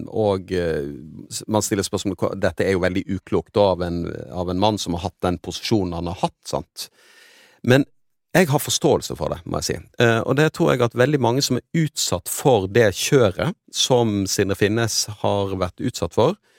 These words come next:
de mister tillit til, eh, pressen av den grunn. Og det er ikke nødvendigvis fordi pressen har gjort noe galt,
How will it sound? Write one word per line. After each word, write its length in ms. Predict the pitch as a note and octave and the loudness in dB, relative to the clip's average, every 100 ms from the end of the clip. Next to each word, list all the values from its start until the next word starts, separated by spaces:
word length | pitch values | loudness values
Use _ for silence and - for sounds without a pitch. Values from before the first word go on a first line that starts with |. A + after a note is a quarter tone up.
| _ _ _ _ | _ _ _ _
de 300 | B2 A#2 D3+ | -10 0 2
mister 480 | A#2+ C3+ - - E2 - | 4 4 2 -2 -2 -4
tillit 400 | - G2 G#2 E2+ | -2 0 0 -2
til, 320 | - G2+ E2+ D#2+ _ - | -2 0 0 -2 _ -10
eh, 240 | F2 - - | -8 -8 -8
pressen 360 | F2+ - - D2 | -4 -4 -6 -8
av 60 | |
den 100 | D#2+ | -10
grunn. 200 | - E2+ - | -12 -14 -6
Og 140 | B2 | -2
det 80 | E3+ | 2
er 280 | E3 B2+ F#3 | 2 4 4
ikke 220 | D#3+ C#3 | 2 0
nødvendigvis 400 | B2 D3+ A2+ A2+ C#3 | 0 2 0 -2 -2
fordi 140 | C3+ | -2
pressen 400 | - - A#2+ - | -2 -4 -4 0
har 60 | A#2+ | 0
gjort 220 | C3 - | 0 0
noe 160 | G2+ G#2+ | 2 4
galt, 400 | C#3+ G3 - - | 4 2 -2 -14